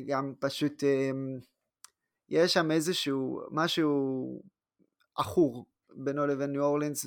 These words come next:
ו-, ובינו לבין שאר העולם. אני לא יודע, אני, אני רוצה, אה, הייתי רוצה שה-, שהדברים ייראו אחרת, לא רק מבחינת ה-, הבריאות שלו. מרגיש לי כאילו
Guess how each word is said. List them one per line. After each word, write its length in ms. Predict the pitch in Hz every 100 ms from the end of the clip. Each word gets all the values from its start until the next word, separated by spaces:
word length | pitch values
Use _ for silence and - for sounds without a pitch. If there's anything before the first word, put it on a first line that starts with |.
| 127
ו-, 440 | 135 131 135 131 131
ובינו 300 | 127 127 135
לבין 180 | 135 131
שאר 240 | 123 135
העולם. 220 | 135 131
אני 140 | 131 131
לא 100 | 160
יודע, 340 | 160 156 175 135
אני, 160 | 127 135
אני 120 | 135
רוצה, 480 | 131 - 156 156 151 - - - - - _ _ _ _ _ _ - 139 - 147
אה, 200 | 147 143 - - -
הייתי 220 | 165 190
רוצה 260 | 170 170 170
שה-, 300 | 175 147 -
שהדברים 500 | 147 135 143 151 147
ייראו 420 | 143 135 147 151
אחרת, 500 | - 139 127 123 -
לא 60 | 143
רק 220 | 147 139
מבחינת 560 | 127 - 135 135 131
ה-, 420 | 135 135 131 127 -
הבריאות 680 | 131 127 123 120 131 135 127
שלו. 280 | - 123 123 147 _ _ _ -
מרגיש 420 | 123 127 156 -
לי 80 | 139
כאילו 580 | - 139 139 139 139 -